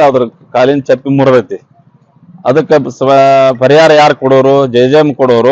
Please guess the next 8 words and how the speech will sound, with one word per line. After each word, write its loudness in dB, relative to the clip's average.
ಏನು -2
ಸರ್ಕಾರದವ್ರು 0
ಕೊಡೋರು? -2
ಯಾರು 2
ಕೊಡೋರು? -2
ಇದಕ್ಕೆ -4
ಹೊಣೆಗಾರ 0
ಯಾರು? -2